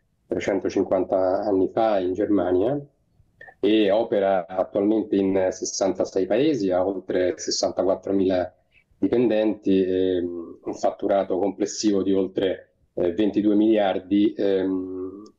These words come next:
e due, e oltre due miliardi di euro investiti in ricerca e sviluppo. Eh, in Italia siamo presenti con tutta la filiera, quindi sia la parte di ricerca che la parte di produzione che la parte di commercializzazione,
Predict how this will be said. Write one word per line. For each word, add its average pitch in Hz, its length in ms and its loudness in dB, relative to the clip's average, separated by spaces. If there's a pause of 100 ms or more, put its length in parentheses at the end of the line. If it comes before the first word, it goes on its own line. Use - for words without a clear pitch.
(100)
e 98 280 -14
due, 120 460 2
e 123 60 -2
oltre 131 320 0
due 104 140 2
miliardi 104 460 2
di 104 180 2
euro 98 540 0 (260)
investiti 95 920 0
in 101 80 2
ricerca 98 380 -2
e - 20 2
sviluppo. 87 680 -4 (360)
Eh, - 320 0
in 127 80 4
Italia 117 840 0 (140)
siamo 110 400 -2
presenti 95 840 0
con 98 600 0
tutta 110 240 -2
la 98 80 0
filiera, 101 580 0
quindi 95 580 0 (120)
sia - 180 -4
la 95 100 2
parte 101 320 0
di 90 60 -2
ricerca 92 480 0
che 85 80 -4
la 90 80 0
parte 92 300 -2
di 87 80 0
produzione 92 580 0
che 90 60 0
la 90 80 0
parte 98 260 -2
di 92 80 2
commercializzazione, 92 1160 -2